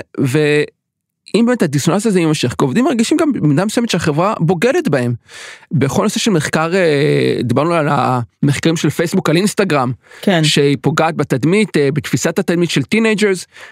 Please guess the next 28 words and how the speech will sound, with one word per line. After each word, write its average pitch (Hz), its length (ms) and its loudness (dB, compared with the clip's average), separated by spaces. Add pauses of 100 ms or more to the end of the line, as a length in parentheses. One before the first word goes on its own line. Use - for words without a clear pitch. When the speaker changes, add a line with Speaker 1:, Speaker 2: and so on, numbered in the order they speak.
(100)
Speaker 1:
ואז 151 260 0
פייסבוק 180 340 -2
מוציאה 156 480 0
נתונים, 156 360 0
אומרת, 160 180 2
"המחקרים 160 300 0
האלה 147 140 2
לא 127 40 -2
נכונים, 214 640 0
הם 139 120 2
מעוותים, 156 640 0 (260)
לא 151 100 4
הוצגו 151 320 -2
נכון", 180 340 0
וה-, 139 300 -2 (300)
בניו 135 200 0
יורק 196 160 2
טיימס 453 240 0
מפרסמים 185 380 0
שהעובדים 143 500 0
בחברה 202 480 0 (520)
שעסקו 135 1200 0
במחקרים 170 400 0
האלה, 127 120 0
הדאטה 180 280 -2
סיינטיסט 135 560 -2
והריסרצ'רס 139 680 0
והחוקרים 175 480 0